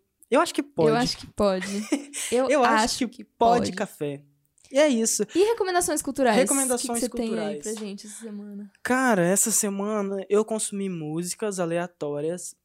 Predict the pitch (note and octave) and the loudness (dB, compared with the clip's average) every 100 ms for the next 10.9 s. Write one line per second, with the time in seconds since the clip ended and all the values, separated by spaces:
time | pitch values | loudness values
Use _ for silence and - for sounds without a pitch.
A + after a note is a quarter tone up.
0 | - F#3 F3 F3+ F3 F3+ A#3 A3+ G#3+ E3+ | -10 -6 -4 -4 -4 -6 -6 -6 -4 -2
1 | D#3+ F3+ E3+ - E3+ F3 F3+ F#3 F3 - | -2 -2 -4 -4 -4 -4 -4 -4 -6 -6
2 | F3 F#3 D3+ F3 F#3 D#3+ E3+ F#3+ A#3 A#3 | -4 -4 -2 -2 -4 -4 -2 -2 0 0
3 | A3+ A#3+ G#3 G#3 G#3 F#3+ G3 G#3 G3+ - | 2 0 2 4 2 2 2 2 -4 -4
4 | G3+ E3+ G3+ G3+ F#3 G3 C#4 - G#4 B3 | -2 0 0 0 -2 -2 -2 0 0 0
5 | A3 D4 - - G3+ G#3 G#3 G#3 A3+ - | 0 -2 -6 -10 -4 -2 0 2 2 2
6 | A#3 - A3+ D4 E4 B3+ A3 - A3 A3+ | -4 -6 -4 2 4 2 0 0 2 2
7 | A#3 A3+ G3 A3 A#3+ A#3 G#3+ G3 F3+ E3 | 2 0 0 -2 -2 -2 -2 -4 -8 -10
8 | E3 D#3+ E3 F#3 F3 E3 E3 E3 D#3+ - | -8 -8 -8 -8 -6 -4 -4 -4 -4 -2
9 | B3+ C4+ B3+ A#3 A3+ A3+ A3 A3 A3 G#3+ | 0 0 -2 -4 -2 -2 0 2 2 0
10 | G#3+ G#3+ A3 G#3+ - C4+ C4 A3+ | -4 -4 -4 -4 -4 -4 -4 -4